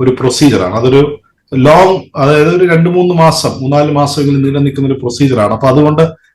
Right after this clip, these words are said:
തീർച്ചയായിട്ടും ട്രീറ്റ്മെന്റിന് മുന്നേ നമ്മളൊരു പ്രിപ്പറേഷന്റെ ഒരു ഫേസ് ഉണ്ട്, ഒരു മിനിമം ഒരു മാസമെങ്കിലും അതിനകത്ത് വേണം. അപ്പൊ അതുകൊണ്ട് കുറച്ച് ലൈഫ് സ്റ്റൈൽ ചേഞ്ചുകളുണ്ട്, ഹസ്ബൻഡും വൈഫും പ്രിപ്പയർ ചെയ്യേണ്ട കുറച്ച് കാര്യങ്ങളുണ്ട്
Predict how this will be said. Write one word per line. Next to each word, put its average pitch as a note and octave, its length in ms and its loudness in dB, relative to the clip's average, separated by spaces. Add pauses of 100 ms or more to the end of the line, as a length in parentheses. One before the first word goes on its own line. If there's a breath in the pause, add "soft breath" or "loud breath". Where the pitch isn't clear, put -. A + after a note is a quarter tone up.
(120)
തീർച്ചയായിട്ടും F3+ 420 2
ട്രീറ്റ്മെന്റിന് E3 560 0
മുന്നേ D3 280 2
നമ്മളൊരു C#3 340 0
പ്രിപ്പറേഷന്റെ D#3 720 -2
ഒരു A2+ 80 -2
ഫേസ് F#2+ 340 -8
ഉണ്ട്, E2 180 -18 (520 soft breath)
ഒരു B2+ 440 -2
മിനിമം C3+ 300 2
ഒരു D3+ 80 2
മാസമെങ്കിലും C#3 540 -2
അതിനകത്ത് A#2+ 240 -6
വേണം. A#2 200 -4
അപ്പൊ B2 140 -4
അതുകൊണ്ട് C3 300 -2 (360 soft breath)
കുറച്ച് E3 260 0
ലൈഫ് D3+ 220 2
സ്റ്റൈൽ D3+ 260 0
ചേഞ്ചുകളുണ്ട്, A#2+ 840 0
ഹസ്ബൻഡും B2+ 440 -2
വൈഫും A#2+ 300 -2
പ്രിപ്പയർ B2+ 300 -6
ചെയ്യേണ്ട B2 200 -2
കുറച്ച് A2 300 -8
കാര്യങ്ങളുണ്ട് G#2+ 480 -8